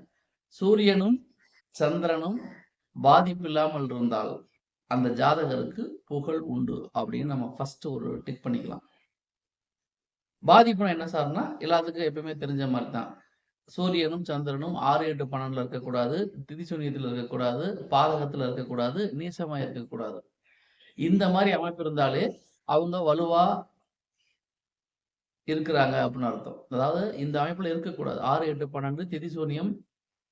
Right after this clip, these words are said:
பாதகத்துல இந்த மாதிரி இல்லாம இருந்தா அது பாதிப்பு இல்லாம இருக்காங்கன்னு அர்த்தம். சரி,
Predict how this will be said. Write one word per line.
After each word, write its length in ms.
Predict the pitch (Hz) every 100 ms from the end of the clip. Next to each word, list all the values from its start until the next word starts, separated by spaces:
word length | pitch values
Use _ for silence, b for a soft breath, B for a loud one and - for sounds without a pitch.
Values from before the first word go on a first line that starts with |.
| _ _ _ _ _ _ _ _ _ _ _ -
பாதகத்துல 540 | 175 190 175 170 160 185 208 -
இந்த 180 | 151 151
மாதிரி 200 | 160 165
இல்லாம 280 | 156 160 156
இருந்தா 220 | 143 143 214 -
அது 220 | 143 139 254 143
பாதிப்பு 320 | 139 151 151
இல்லாம 240 | 143 143 143
இருக்காங்கன்னு 360 | 135 135 135 123
அர்த்தம். 300 | 127 131 139 _ _ -
சரி, 220 | - 131